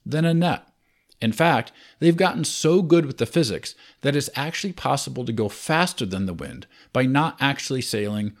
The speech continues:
with the wind. That said, headwinds aren't a problem for a sailboat as long as you know where you're going and you understand how to get there.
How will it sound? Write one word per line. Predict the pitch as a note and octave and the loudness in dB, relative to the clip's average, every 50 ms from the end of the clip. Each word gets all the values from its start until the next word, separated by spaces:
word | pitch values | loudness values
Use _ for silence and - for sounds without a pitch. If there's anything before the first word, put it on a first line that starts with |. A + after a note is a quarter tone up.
| _ _ _ | _ _ _
with | - B2+ D3 F#3+ F#3 - - | 0 2 2 2 2 0 -4
the | - E2+ | -6 -6
wind. | D#2+ C2+ - - - - _ _ _ _ _ _ _ _ _ _ | -6 -8 -10 -14 -20 -20 _ _ _ _ _ _ _ _ _ _
That | - A#2+ C3 A#2 - - | -4 -4 -2 -2 -2 0
said, | - F3 F3 D3+ A#2 B2 A#2+ - - _ _ | 0 2 2 2 2 0 -2 -6 -10 _ _
headwinds | - F#3 G3 G3 G#3 G#3+ F#3 - - - | 0 0 2 2 2 2 0 0 0 -2
aren't | D#3 F#3+ G#3 | 0 0 0
a | - - | 0 -2
problem | - - - E3+ G#3 F#3 B2+ G2 F2 G2+ | -4 -2 -2 0 0 0 0 -2 -4 -4
for | - - A#2 | -4 -4 -2
a | A#2 | -2
sailboat | A2 - - F#3+ G3+ D#3+ G#2+ F2 E2+ F2 F2+ - - _ - | -2 -2 0 0 2 0 0 0 -2 -4 -4 -6 -12 _ -4
as | - C#3 B2+ | -2 -2 -2
long | C3+ D3 E3 F#3+ A3+ A3 | -2 -2 0 2 2 2
as | A3 F#3+ - | 2 0 0
you | E3+ D#3 | 0 2
know | C#3 C#3 D3 | 2 4 4
where | D3+ C3+ C3+ B2 A2 | 4 4 4 2 2
you're | G#2 F#2 F2+ F2+ | 2 0 -2 -2
going | F#2 F#2 D#3+ G3 F3 G2+ F#2 F2+ F#2 F#2 G2 - _ _ _ | 0 2 4 4 2 2 -2 -6 -10 -12 -12 -16 _ _ _
and | - F3 G#3 G#3+ | 0 2 4 4
you | A3+ - | 4 4
understand | - A2 A2 A#2 A2+ - - G2+ G2 F2+ | 2 0 0 -2 -2 -4 -6 -6 -6 -6
how | - G2 E2+ | -6 -8 -8
to | F2 F#2+ | -6 -2
get | G2 E3+ F3+ - - | 0 -2 -2 -2 -6
there. | F2 - - - | -12 -14 -14 -16